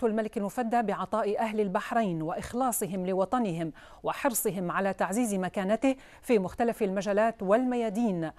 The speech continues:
مؤكدا حفظه الله أن الدعامة الأساسية لهذا الوطن هو ما يجمع أبناء البحرين جميعا من حب للخير والسلام والترابط الوثيق بينهم بروح الأسرة الواحدة،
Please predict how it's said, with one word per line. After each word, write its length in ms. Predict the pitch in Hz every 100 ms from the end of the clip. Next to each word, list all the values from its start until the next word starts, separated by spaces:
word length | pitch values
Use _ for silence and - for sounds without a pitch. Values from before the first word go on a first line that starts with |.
| - - -
مؤكدا 500 | 240 294 302 262 247
حفظه 400 | 262 254 220 220
الله 300 | 214 233 247
أن 260 | - 202
الدعامة 540 | 190 165 180 240 285 214
الأساسية 720 | 214 190 220 - 190 269 226 202
لهذا 380 | 185 185 202 190
الوطن 460 | 185 208 247 294 - - - 247
هو 240 | 226 220
ما 200 | 226 214
يجمع 520 | 214 285 247 214 190 196
أبناء 440 | 208 180 247 -
البحرين 560 | 208 196 220 233 202 170
جميعا 580 | 156 175 226 196 220 262 - - -
من 180 | 190 175
حب 540 | - 233 175 208 202 -
للخير 640 | 190 180 - 254 220 196
والسلام 680 | 196 233 - 220 214 170 165 -
والترابط 680 | 196 202 - 202 254 214 214
الوثيق 560 | 208 196 190 247 247 214
بينهم 520 | 185 185 190 220 269 - - -
بروح 380 | 190 208 262 -
الأسرة 520 | 226 240 - 214 196
الواحدة، 600 | 214 208 269 - 175 175